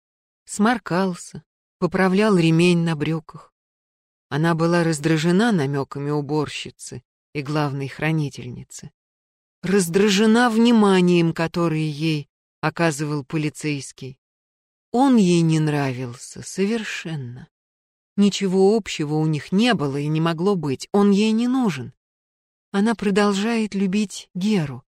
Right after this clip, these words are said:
его тонкие пальцы, непослушные волосы, его циничный юмор, эгоизм и талант. Она полюбила его сразу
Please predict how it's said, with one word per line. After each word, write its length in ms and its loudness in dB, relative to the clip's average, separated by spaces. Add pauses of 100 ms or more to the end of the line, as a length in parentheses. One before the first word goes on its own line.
(260)
его 240 2
тонкие 420 -2
пальцы, 600 -10 (420)
непослушные 800 0
волосы, 680 -2 (460)
его 280 2
циничный 640 2
юмор, 680 2 (480)
эгоизм 880 4 (360)
и 100 -4
талант. 840 -4 (960)
Она 240 2
полюбила 460 0
его 260 0
сразу 560 -4